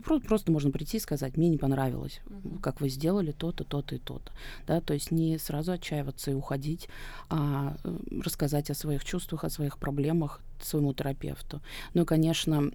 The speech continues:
Speaker 1: м, как я, м, рекомендую своих коллег. По такому принципу, если человек, а, у него есть обучение в психотерапии минимум пятьсот часов в каком-то методе,
Speaker 2: Мгм.
Speaker 1: в каком-то подходе, психоанализ, транзактный анализ, гештальт-терапия,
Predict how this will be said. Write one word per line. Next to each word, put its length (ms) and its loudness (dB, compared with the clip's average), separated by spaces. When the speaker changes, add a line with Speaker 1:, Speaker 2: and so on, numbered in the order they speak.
Speaker 1:
м, 400 6
как 320 2
я, 440 4
м, 360 -2
рекомендую 720 4
своих 400 0
коллег. 420 4
По 280 4
такому 360 4
принципу, 680 4
если 320 2
человек, 720 2
а, 340 2
у 100 0
него 240 2
есть 280 0
обучение 460 2
в 40 -4
психотерапии 760 0
минимум 360 4
пятьсот 460 -4
часов 440 -4
в 60 -14
каком-то 360 2
методе, 420 2
Speaker 2:
Мгм. 80 -8
Speaker 1:
в 40 -14
каком-то 320 -4
подходе, 440 -2
психоанализ, 680 0
транзактный 520 0
анализ, 300 0
гештальт-терапия, 1000 -4